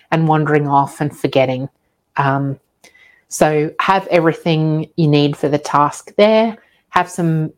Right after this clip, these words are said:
visual supports there of maybe, like, what to do, how, you know, the timer maybe is there for kids who need to do fifteen minutes of time, uh, sorry, homework.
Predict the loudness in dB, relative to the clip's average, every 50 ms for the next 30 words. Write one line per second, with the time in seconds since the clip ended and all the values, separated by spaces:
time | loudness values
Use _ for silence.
0 | _ -2 2 2 2 2 2 2 2 2 2 2 0 -4 -6 -6 0 2 4 4
1 | 4 2 0 -6 -8 -4 -2 0 0 0 0 0 2 2 2 2 0 -2 -6 -6
2 | -2 0 0 0 0 0 0 -2 -2 -2 -2 -4 -6 -6 -8 _ -4 -2 -2 -2
3 | -4 -8 -14 -18 _ -6 -2 0 2 0 0 -2 -6 -8 0 2 2 4 4 4
4 | 2 0 0 0 0 0 2 2 2 0 -2 -4 _ _ _ _ -4 -2 -2 0
5 | 0 0 0 -2 -4 -4 -4 -2 0 2 2 2 2 2 0 0 0 -2 -6 -14
6 | -20 _ _ _ _ _ 0 0 2 2 2 4 4 2 2 0 0 2 4 4
7 | 2 2 0 -4 -4 -2 -2 -4 -4 -4 -6 -4 -2 -2 -2 -4 -4 -6 0 2
8 | 4 4 4 4 2 -2 -4 -6 -4 _ -2 0 0 2 0 0 0 -2 -6 -6
9 | -6 -6 -6 -6 _ -6 -4 0 0 2 0 0 -2 -4 -4 -2 -2 -2 -2 -4
10 | -6 -2 0 0 0 0 0 -4 -6 -12 -12 -2 -2 0 0 2 2 2 2 2
11 | 2 0 -2 -4 -12 -20